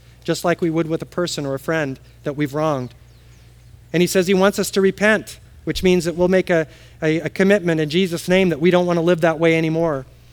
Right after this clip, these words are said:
and that we want him to reestablish a relationship with us, that we want to be right with him. We don't want any barrier between us and him anymore, and that we want him to lead our life, that we can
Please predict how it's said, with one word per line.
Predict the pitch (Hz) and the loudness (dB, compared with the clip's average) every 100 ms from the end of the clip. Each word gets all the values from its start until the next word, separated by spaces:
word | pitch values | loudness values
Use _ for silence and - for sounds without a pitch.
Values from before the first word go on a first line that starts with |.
| - - - - | -20 -20 -8 0
and | 180 | 2
that | 185 | 4
we | 180 | 4
want | 202 196 220 | 4 4 4
him | - 190 175 | 2 -2 0
to | |
reestablish | 165 196 180 - 190 196 165 - | 2 2 4 2 4 4 0 -2
a | |
relationship | 160 165 180 185 165 - 151 - | -2 2 2 2 -2 -4 -4 -4
with | 139 | -4
us, | 139 - | -4 -4
that | 156 | -2
we | 170 | 0
want | 185 202 | 2 4
to | |
be | 196 | 4
right | 180 190 185 | 4 4 4
with | 156 139 | 0 0
him. | 143 | 0
We | 160 | 0
don't | 185 160 | 0 2
want | 208 | 2
any | 214 196 | 4 2
barrier | 147 175 190 180 156 | 4 4 4 2 0
between | 160 - 180 | -4 -2 0
us | 175 - | 0 0
and | 170 | -2
him | 175 170 | 0 0
anymore, | 147 131 127 123 - - - - - - - - - - | -2 -2 -6 -8 -12 -14 -14 -14 -14 -14 -14 -14 -10 -2
and | 165 | 0
that | 170 | 2
we | 180 | 2
want | 175 185 180 | 4 2 2
him | 170 156 | -2 -2
to | 156 | -2
lead | 160 151 | 0 0
our | 147 | 0
life, | 147 143 123 - - - - - - - - - - - - - - - - - | 0 0 -4 -10 -14 -14 -14 -14 -14 -14 -14 -14 -14 -14 -14 -12 -12 -12 -12 -8
that | - | -4
we | 151 | -2
can | 170 165 | -2 -4